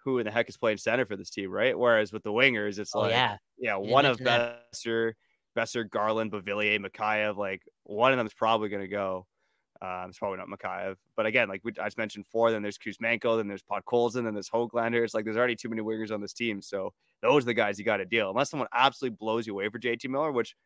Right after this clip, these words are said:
Speaker 2: Hmm.
Speaker 1: like you said, it's just not happening.
Speaker 2: It's
Speaker 1: Like,
Speaker 2: not
Speaker 1: they,
Speaker 2: happening.
Speaker 1: giving up two first-round picks for J T Miller, it's probably not happening. I'm not even sure if the Canucks would do it, to be honest with you. It sounds like they're pretty hesitant, too.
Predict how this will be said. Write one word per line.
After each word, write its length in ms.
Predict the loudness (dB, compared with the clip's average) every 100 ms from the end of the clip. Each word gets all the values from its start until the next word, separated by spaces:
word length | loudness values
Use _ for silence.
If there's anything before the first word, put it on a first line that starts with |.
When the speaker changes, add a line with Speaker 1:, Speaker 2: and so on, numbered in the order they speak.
| _
Speaker 2:
Hmm. 80 | -2
Speaker 1:
like 120 | 0
you 60 | 0
said, 280 | 2 2 0 _ _ _ _ -2
it's 140 | 0
just 160 | 0 0
not 120 | 4
happening. 380 | 6 6 2 -16 _ _ _ _ _ -4
Speaker 2:
It's 20 |
Speaker 1:
Like, 140 | -2 0
Speaker 2:
not 200 | 0 2
Speaker 1:
they, 60 |
Speaker 2:
happening. 220 | 2 2 2
Speaker 1:
giving 180 | 4
up 100 | 2
two 160 | 2 2
first-round 460 | 4 4 6 2 4
picks 160 | 0 0
for 60 |
J 180 | -4 -4
T 140 | -4 -2
Miller, 360 | 2 2 0 -6 _ _ _ -20
it's 100 | 2
probably 220 | 4 4
not 140 | 2
happening. 360 | 4 4 2 0
I'm 120 | 0 2
not 120 | 2
even 120 | 0
sure 140 | -4
if 40 | -6
the 60 |
Canucks 260 | -4 -4 -4
would 120 | -8
do 160 | -2 -2
it, 140 | -2
to 80 | -8
be 100 | -6
honest 300 | -4 -4 -8
with 100 | -8
you. 100 | -6
It 80 | -4
sounds 200 | -4 -4
like 120 | -2
they're 100 | -2
pretty 220 | -2 -2 -4
hesitant, 360 | -4 -6 -8
too. 220 | -4 -4